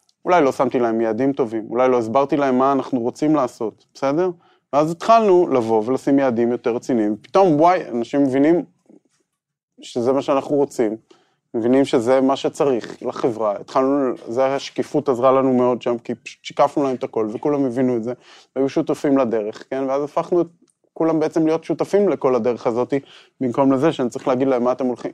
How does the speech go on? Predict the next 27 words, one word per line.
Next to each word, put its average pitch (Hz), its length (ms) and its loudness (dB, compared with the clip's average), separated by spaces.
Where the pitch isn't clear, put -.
כי 143 240 0
אם 165 60 4
הם 175 80 4
יישארו 156 340 2
במשרד 151 460 2
והם 143 200 2
לא 147 60 2
יודעים 143 220 2
מה 147 80 2
הם 143 60 -2
צריכים 147 240 0
לעשות, 139 300 0
זה 131 100 2
לא 143 60 6
יעזור 143 300 4
לאף 135 200 2
אחד. 113 140 -6
אבל 117 160 0
זה 123 120 4
היה 147 140 8
הסיטואציה, 139 560 0
בסדר? 139 260 0
ניהלנו 139 380 2
גרוע. 123 280 4
אז 117 140 -4
כלומר, 135 500 2
ה-, 120 180 4